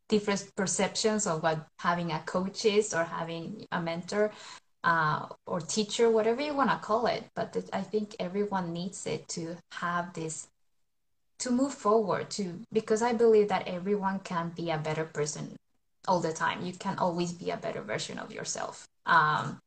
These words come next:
so I don't know if I'm a, like, Liana two point oh going on three point oh, I don't know. <laughs> But, you know, that always to try to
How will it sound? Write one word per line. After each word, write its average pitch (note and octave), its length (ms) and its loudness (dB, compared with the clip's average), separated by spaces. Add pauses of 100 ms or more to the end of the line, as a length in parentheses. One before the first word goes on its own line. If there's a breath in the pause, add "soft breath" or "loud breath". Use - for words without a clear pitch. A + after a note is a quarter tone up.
so - 160 -2
I G3 160 4
don't F#3 180 4
know F3+ 120 2
if E3+ 200 0
I'm E3+ 180 2
a, D#3+ 140 4
like, D3+ 300 -2
Liana E3 580 0
two F3 180 -4
point D#3+ 420 -4
oh G3+ 360 8 (120)
going F3 280 2
on E3 220 -2
three F3 240 -2
point F3 320 0
oh, G#3 240 10
I F#3 180 10
don't F#3 140 4
know. G#3+ 180 12 (320)
<laughs> B3+ 160 2
But, G#3 200 10
you A#3 140 6
know, G#3+ 220 6 (420 loud breath)
that A3 200 2 (260)
always A#3 320 6
to A3+ 240 2
try F#3+ 320 2
to G#3 300 -2